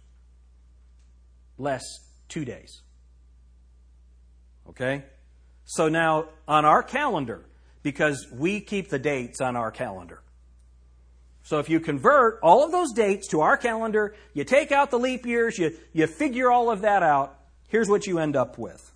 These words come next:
All right? Let's see if, let's see if I can get this for you. So the servitude of the nation was in six oh six B C. If you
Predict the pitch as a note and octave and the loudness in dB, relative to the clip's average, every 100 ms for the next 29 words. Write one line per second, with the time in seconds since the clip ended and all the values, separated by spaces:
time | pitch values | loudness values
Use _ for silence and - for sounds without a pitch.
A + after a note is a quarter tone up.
0 | _ _ _ _ _ - A2+ A#2+ D3 G3+ | _ _ _ _ _ -12 -4 0 0 0
1 | C3+ C3+ - C3+ - C3 C#3 D3 C3+ B2 | -8 -12 -6 -8 -8 -12 -10 -8 -6 -6
2 | A#2+ A2 G#2+ - G2 - - - _ _ | -8 -8 -8 -10 -16 -18 -20 -20 _ _
3 | _ _ _ _ _ _ _ _ _ _ | _ _ _ _ _ _ _ _ _ _
4 | _ _ _ _ _ _ _ _ - G#3 | _ _ _ _ _ _ _ _ 4 6
5 | F#3 E3 D3 - D#3+ D#3+ A#3+ C#4+ - B3+ | 6 2 -2 -4 -2 4 6 6 2 2
6 | G3 F3 D#3 C3 - C#3 A3+ - _ _ | 2 2 0 -2 -4 -6 -6 -14 _ _
7 | _ _ _ _ C#3 D3+ D3+ D3+ C#3+ C#3 | _ _ _ _ 0 2 2 0 0 -4
8 | - - _ - - A#3 A3+ F#3 F#3+ - | -10 -20 _ -4 0 0 0 0 -4 -4
9 | D#3 D3 C3 G2+ - _ _ _ _ _ | -6 -6 -8 -12 -18 _ _ _ _ _
10 | _ _ _ F3 F3 F#3+ | _ _ _ -10 -6 -8